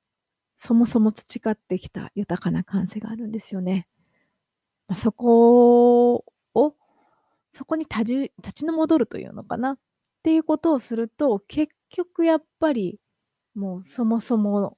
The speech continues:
もうそもそも私好きなんで何度もそもそもに戻ってきますけど、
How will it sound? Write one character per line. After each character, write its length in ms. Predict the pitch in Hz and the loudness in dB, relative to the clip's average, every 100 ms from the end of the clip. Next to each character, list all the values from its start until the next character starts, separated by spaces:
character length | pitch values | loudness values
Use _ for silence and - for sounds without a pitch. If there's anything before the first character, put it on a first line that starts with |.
| _ | _
も 100 | 190 | -8
う 20 | 185 | -6
そ 140 | 226 | -2
も 100 | 262 | -2
そ 120 | 302 | 0
も 140 | 269 254 | 2 2
私 360 | 226 220 226 | 2 -2 -6
好 80 | - | -10
き 140 | - 220 | -4 -2
な 100 | 180 | -2
ん 80 | |
で 80 | 165 | -2
何 220 | 180 226 | 0 0
度 80 | 233 | 2
も 100 | 208 | 0
そ 140 | 202 208 | 0 -2
も 100 | 208 | 0
そ 140 | 202 | -2
も 100 | 185 | -2
に 80 | 185 | 0
戻 200 | 185 185 | 0 -2
っ 40 | |
て 100 | 214 | -4
き 120 | - | -10
ま 100 | 170 | -10
す 120 | 160 - | -10 -12
け 120 | 185 | -6
ど、 240 | 185 175 | -4 -4